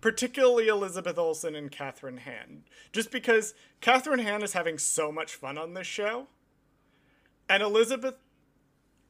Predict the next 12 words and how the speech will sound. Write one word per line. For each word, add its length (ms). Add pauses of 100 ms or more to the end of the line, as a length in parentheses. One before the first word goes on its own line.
(140)
Elizabeth 560
Olsen, 640 (760)
what 420
she 280
has 220
had 340
to 180
deal 400
with 420 (600)
being 340
Scarlet 640
Witch 560